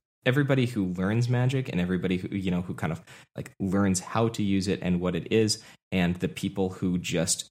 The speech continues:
do it without thinking. Um, and those are known as glossolales. And the reason for that is because the magic is, uh, inherently tied to, some people call it the tongue of creation, some people just refer it to it as the old language, um, but,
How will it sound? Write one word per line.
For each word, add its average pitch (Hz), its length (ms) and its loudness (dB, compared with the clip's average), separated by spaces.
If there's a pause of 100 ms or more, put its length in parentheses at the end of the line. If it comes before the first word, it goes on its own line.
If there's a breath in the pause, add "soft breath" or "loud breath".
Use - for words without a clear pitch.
(100)
do 92 180 2
it 90 100 0
without - 360 -4
thinking. - 440 -6 (360 loud breath)
Um, 73 360 -2
and 98 160 2
those 113 200 8
are 107 60 4
known 98 200 4
as 90 80 0
glossolales. 78 640 -4
And 107 60 0
the 110 60 0
reason 110 280 2
for 147 280 0
that 87 280 0
is 90 340 0 (300)
because 92 580 -4 (180)
the - 60 0
magic 110 580 4
is, 90 440 0
uh, 90 60 -2 (100)
inherently 101 880 2
tied 95 460 -2
to, 90 420 -2 (460)
some 147 220 4
people 123 180 2
call 113 160 0
it 107 60 0
the 98 80 -4
tongue 104 240 -2
of 95 100 -6
creation, 98 540 -2
some 95 160 -2
people 98 240 -4
just 98 200 -4
refer 95 280 0
it 90 120 -2
to 98 140 -2
it 95 80 0
as 95 140 -2
the 95 140 -2
old 92 360 0
language, 95 640 -2
um, 90 320 -2 (320 loud breath)
but, 95 240 -2